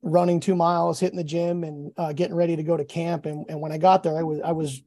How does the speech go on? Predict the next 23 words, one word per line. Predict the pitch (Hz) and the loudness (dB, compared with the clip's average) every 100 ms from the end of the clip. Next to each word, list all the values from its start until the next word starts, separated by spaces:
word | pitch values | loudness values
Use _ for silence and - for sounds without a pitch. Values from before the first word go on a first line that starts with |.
| 285 | -6
prepared, | 170 - 196 165 143 135 - - - - _ - | -2 4 4 4 0 -4 -14 -18 -20 -20 _ -4
uh, | 165 151 | -2 2
but | 170 | 0
it | 160 | 0
was | 131 | 0
still | 196 170 | 2 2
a | 156 | 2
great, | 156 165 156 - | -2 -2 -4 -6
uh, | 151 139 143 | -6 -6 -8
experience. | - - - 156 147 135 | -8 -8 -4 -4 -6 -6
That's | 156 165 | -4 -2
where | 160 | 0
I | |
got | 165 | 0
to | 165 | -2
meet, | 156 165 156 | -2 -4 -4
uh, | 156 143 139 | -6 -6 -6
you | 135 | -8
know, | 143 | -6
Matt | 151 165 156 | -4 -4 -2
Leaf, | 160 165 160 - - | -4 -6 -8 -10 -10
um, | 156 139 135 123 - _ _ _ _ _ _ _ _ _ - | -10 -10 -12 -14 -18 _ _ _ _ _ _ _ _ _ -10
uh, | 147 143 147 - | -8 -6 -6 -6